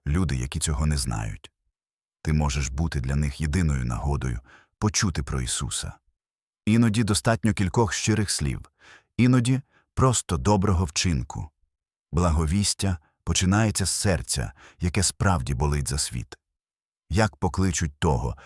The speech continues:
в кого не увірували, як увірують у того, про кого не чули, і як почують без проповідника? Послання до римлян, десятий розділ, чотирнадцятий вірш. Бог діє через людей.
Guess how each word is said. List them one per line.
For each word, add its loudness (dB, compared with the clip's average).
в -14
кого 4
не 4
увірували, -2
як 0
увірують 2
у -2
того, 0
про 0
кого 4
не 2
чули, 0
і 0
як 0
почують 0
без 0
проповідника? -2
Послання 2
до -2
римлян, 2
десятий 0
розділ, 2
чотирнадцятий 0
вірш. -8
Бог 2
діє -2
через -2
людей. -4